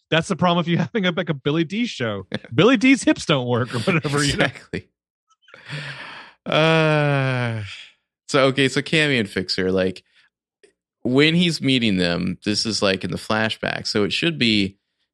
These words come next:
Speaker 2: days, maybe, like, a week or two after the Empire fell.
Speaker 1: Right.
Speaker 2: And it's like,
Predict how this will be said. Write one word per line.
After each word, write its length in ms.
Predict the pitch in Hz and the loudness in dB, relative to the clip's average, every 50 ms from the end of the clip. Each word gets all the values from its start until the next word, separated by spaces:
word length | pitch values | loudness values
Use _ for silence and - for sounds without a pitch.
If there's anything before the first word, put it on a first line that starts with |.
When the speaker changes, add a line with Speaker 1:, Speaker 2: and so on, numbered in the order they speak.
| - - 104 - _ _ _ _ _ _ - | -14 -14 -14 -14 _ _ _ _ _ _ 0
Speaker 2:
days, 760 | - 117 117 113 113 110 107 101 101 92 90 - - - - _ _ _ _ _ _ - | 2 4 4 4 4 4 4 2 2 0 -2 -4 -8 -8 -12 _ _ _ _ _ _ -6
maybe, 380 | 101 101 101 104 101 104 104 101 | -2 0 0 2 2 2 2 2
like, 200 | 98 95 90 - | 2 2 0 0
a 80 | 90 | -2
week 340 | 87 90 92 98 101 95 - | -2 0 0 0 -2 -2 -2
or 80 | 95 87 | -4 -4
two 280 | - - - 82 82 | -4 -4 -4 -2 -2
after 280 | 80 82 87 - - - | 0 -2 -2 -4 -6 -6
the 180 | 87 85 - - | -6 -6 -6 -6
Empire 440 | 82 85 85 - - - - - | -6 -6 -4 -4 -4 -4 -4 -6
fell. 420 | - - - - - - - - _ _ _ _ _ _ _ _ _ _ _ _ - | -8 -10 -10 -10 -12 -12 -18 -20 _ _ _ _ _ _ _ _ _ _ _ _ -8
Speaker 1:
Right. 220 | 123 113 104 98 - _ _ _ _ _ _ _ - | -6 -6 -6 -8 -10 _ _ _ _ _ _ _ -4
Speaker 2:
And 100 | 90 87 | -2 -2
it's 180 | 87 85 - 95 | -2 -2 -2 0
like, 360 | 92 85 82 80 - - | 0 2 0 0 -4 -8